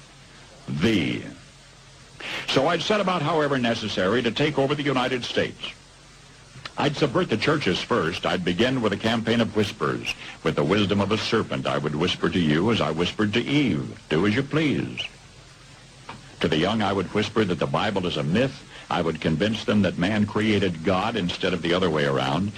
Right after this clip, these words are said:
I would confide that what's bad is good and what's good is square. And the old I would teach to pray after me,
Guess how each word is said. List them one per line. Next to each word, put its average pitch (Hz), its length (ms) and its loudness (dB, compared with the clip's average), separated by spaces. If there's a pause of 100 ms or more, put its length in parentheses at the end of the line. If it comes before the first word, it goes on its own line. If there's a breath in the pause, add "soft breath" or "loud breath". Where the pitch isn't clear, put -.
(180 loud breath)
I 95 140 0
would 101 180 0
confide 101 460 0
that 87 140 -2
what's 95 200 0
bad 107 340 0
is 90 140 -2
good 95 320 2
and 95 100 2
what's 90 220 0
good 95 300 2
is 80 160 0 (480)
square. 85 580 0 (1040)
And 73 100 2
the 73 120 2
old 127 260 2
I 117 80 0
would 113 160 0
teach 110 300 0
to 117 100 2
pray 87 500 0 (200)
after 85 320 0
me, 73 380 0